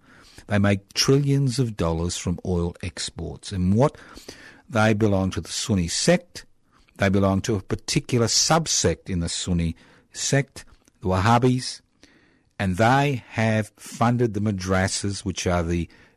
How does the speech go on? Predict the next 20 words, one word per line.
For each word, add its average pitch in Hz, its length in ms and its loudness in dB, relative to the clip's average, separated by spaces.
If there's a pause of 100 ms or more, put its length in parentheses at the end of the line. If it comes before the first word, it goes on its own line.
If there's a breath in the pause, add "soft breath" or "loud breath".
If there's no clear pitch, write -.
(120)
education 117 680 0
centres 95 420 -2
for - 140 -6
young 101 380 2
boys 92 420 2
from 80 200 -10
poor 117 280 2
families 90 520 -2
across - 440 -6
the 85 80 -6
world, 76 440 -4 (140)
whether 90 160 -4
it's 82 120 -8
the 82 80 -8
Philippines, 120 920 -2 (480 soft breath)
southern 107 460 0
Thailand, 101 800 0 (720 loud breath)
whether 90 320 0
it's, - 340 -4
uh, 78 320 -4